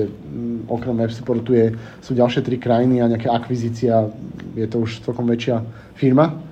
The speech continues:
A dokonca to C E je asi najväčšia časť tej firmy dneska. No a pre nás to bolo vec zas tých ašpirácií, že ten tím vo web supporte, ktorý vyrástol, mal veľké ambície a už sa to nedalo v tej lokálnosti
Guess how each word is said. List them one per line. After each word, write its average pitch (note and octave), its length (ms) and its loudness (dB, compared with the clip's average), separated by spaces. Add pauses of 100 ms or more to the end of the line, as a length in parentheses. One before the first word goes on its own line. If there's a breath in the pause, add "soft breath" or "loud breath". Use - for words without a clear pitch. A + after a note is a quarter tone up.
(500 loud breath)
A B2 180 0
dokonca C3 300 2
to C3 80 0
C C#3+ 180 0
E - 0 -
je C3+ 80 8
asi C3+ 160 0
najväčšia B2+ 400 4
časť C3 340 -2
tej A2+ 140 -2
firmy A2+ 300 0
dneska. A2+ 480 -2 (680 loud breath)
No C3 240 2
a C3 140 6 (340)
pre D3 240 6
nás D#3 480 2
to D3 140 2
bolo C3+ 420 6
vec C3+ 160 4 (800)
zas D3 180 4
tých C#3+ 160 -4
ašpirácií, A#2 720 2
že A2+ 80 -4
ten A#2+ 160 -2 (140)
tím C3+ 320 2
vo B2+ 80 2
web B2 160 2
supporte, C3 340 -4
ktorý B2+ 240 -2
vyrástol, B2+ 640 2 (880 loud breath)
mal B2+ 360 4
veľké B2+ 320 4
ambície C#3+ 560 0
a C3 240 4
už A#2+ 320 -2
sa D3 80 -2
to C#3 100 -4
nedalo C#3 400 6
v A#2 160 -8
tej B2 160 2
lokálnosti B2+ 920 2